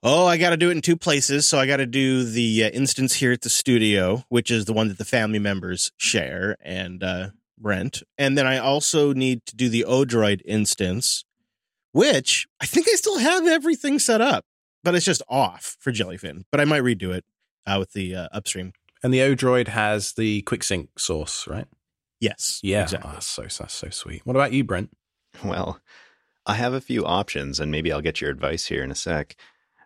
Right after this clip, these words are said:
Speaker 3: The challenge I ran into last year when I tried this is that really I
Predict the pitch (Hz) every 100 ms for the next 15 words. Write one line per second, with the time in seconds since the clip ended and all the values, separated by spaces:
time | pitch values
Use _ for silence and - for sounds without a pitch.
0 | _ _ - - - 135 123 113 110 -
1 | 117 139 131 107 95 92 90 87 - -
2 | 82 80 78 76 _ _ _ - 73 87
3 | - - - 65 67 - - - - -
4 | - 80 76 - 78 - _ 95 104 76
5 | 69